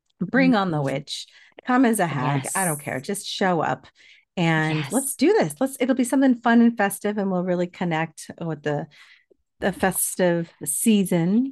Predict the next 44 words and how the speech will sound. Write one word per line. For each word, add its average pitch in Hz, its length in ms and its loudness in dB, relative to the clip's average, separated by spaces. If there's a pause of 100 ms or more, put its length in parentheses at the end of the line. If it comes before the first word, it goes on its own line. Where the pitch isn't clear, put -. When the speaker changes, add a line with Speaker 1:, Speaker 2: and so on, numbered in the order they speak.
(120)
Speaker 1:
you 233 80 0
know, 202 340 0
that's 202 180 -2
going - 220 2
Speaker 2:
Yeah. 185 140 2
Speaker 1:
on. 254 140 -2 (140)
And 247 280 2
we're 262 100 -2
gonna 269 180 0
connect 269 460 -4
with 269 240 -2
some 269 380 -2
spirit 370 460 -2 (300)
like 180 200 -4
we 170 80 -2
always 147 280 -2
do. - 240 -10
Speaker 2:
Yes. 160 640 -4 (140)
Oh 208 200 4
my 185 200 2
gosh, 156 320 -2
it's 156 140 -8
gonna 214 180 4
be 196 120 -2
so 170 240 -2
fun. 147 460 -2
I, 151 60 -2
you 156 160 -2
know, 151 120 0
just 165 220 -8
get - 180 -2
ready 202 400 0
for 160 300 0 (300)
some 240 260 2
insight. 214 640 2
I 180 100 0
think 190 240 0
this 208 220 0
is 190 160 0
a 156 140 -2
kind 202 200 0
of 185 60 0
a 175 100 -2
big, 170 260 -4